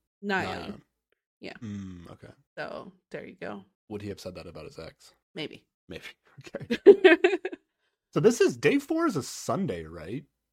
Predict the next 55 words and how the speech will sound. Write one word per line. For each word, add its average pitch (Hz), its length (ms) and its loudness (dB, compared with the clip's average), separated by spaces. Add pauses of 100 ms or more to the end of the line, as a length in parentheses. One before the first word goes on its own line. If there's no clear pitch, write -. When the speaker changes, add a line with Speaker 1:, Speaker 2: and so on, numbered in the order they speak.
Speaker 2:
So - 140 -8
they're 120 100 0
doing 120 340 -2
the 143 80 4
dates 117 240 0
on 214 60 2
Speaker 1:
Yeah. 175 140 0
Speaker 2:
a 98 40 -2
Monday? 127 840 -4
Is 120 80 -4
that 120 160 0
like 104 240 -8
a, 95 380 -10 (300)
Speaker 1:
I, 214 180 -10 (420)
Speaker 2:
I - 20 -4
guess 139 220 0
it's 143 100 -4
a, 101 220 -4
maybe 123 160 0
it's 147 80 -4
a 123 40 -4
holiday? 147 680 -8 (320)
Speaker 1:
Maybe 214 200 -4
it's 208 120 -4
a 202 80 0
holiday. 233 640 2
Maybe 185 360 -2
they're 175 200 -2
all 170 140 2
just 185 240 -8
like, 170 240 -2
"You're 180 280 -4
taking 185 360 -4
off 170 180 -2
work 208 260 0
today," 196 580 0
or 165 540 -6
Speaker 2:
Yeah, 107 320 -2
that, 110 220 -8
Speaker 1:
who 226 100 0
Speaker 2:
I - 40 0
don't 196 160 4 (240)
think, 165 140 -8
that 175 80 -2
Speaker 1:
knows? - 80 -12
Speaker 2:
seems 107 220 -6
weird. 95 340 -12 (300)
They 151 60 4
also, 226 320 6
did 175 180 0
only 254 220 4
two - 340 -4
of 165 120 -6
the 175 80 -4
guys 180 640 -2